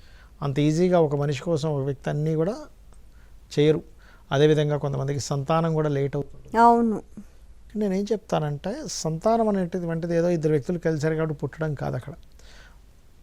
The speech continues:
Speaker 1: మీరు ఏ తల్లిదండ్రులు అయినా తీసుకోండమ్మా, వారు వాళ్ళ జీవితంలో మొత్తం ఎవరికి దారపోస్తారంటే పిల్లలకే.
Speaker 2: అవును.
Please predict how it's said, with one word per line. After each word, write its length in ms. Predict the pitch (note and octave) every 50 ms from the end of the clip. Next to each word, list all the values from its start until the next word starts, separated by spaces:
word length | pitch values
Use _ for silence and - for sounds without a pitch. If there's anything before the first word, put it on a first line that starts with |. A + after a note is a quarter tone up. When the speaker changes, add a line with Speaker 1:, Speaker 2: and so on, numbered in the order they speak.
| - - - -
Speaker 1:
మీరు 180 | F#3+ F3+ F3 E3+
ఏ 220 | D#3+ D#3+ F3 G3
తల్లిదండ్రులు 540 | G3 - G#3 G3 G3+ G3 F#3+ F#3 F3+ F3 E3+
అయినా 140 | D#3+ D3+ C#3+
తీసుకోండమ్మా, 720 | C3 - C3+ - - - - C#3 C3+ C3 B2+ - E3+ A3 - - - - - - - - - - - - - - - - -
వారు 540 | E3 D3 D#3 D#3+ E3 E3+ F#3 F#3+ G#3+ C4 - - - - -
వాళ్ళ 480 | F#3 D#3+ D3+ D3+ D3+ D#3+ E3+ F3 F3 E3+
జీవితంలో 1000 | D#3 C#3 C#3+ D#3 E3+ F3+ F3+ F3 F#3+ F#3 - F#3 F3+ F3+ F3+ F3+ F#3 F#3 F3+
మొత్తం 640 | E3+ E3 E3 D#3 - - - - - - - G#3 A3 A3
ఎవరికి 300 | G3+ F#3 F3+ F3 F3 E3+
దారపోస్తారంటే 720 | E3 D#3+ D#3 D3+ D3+ D3+ C#3+ - - D3+ C#3+ D#3 E3 F3
పిల్లలకే. 420 | - - C#3 C#3 C3+ B2 - - - - - - - - A#3 A3
Speaker 2:
అవును. 160 | G#3+ G#3+ G#3+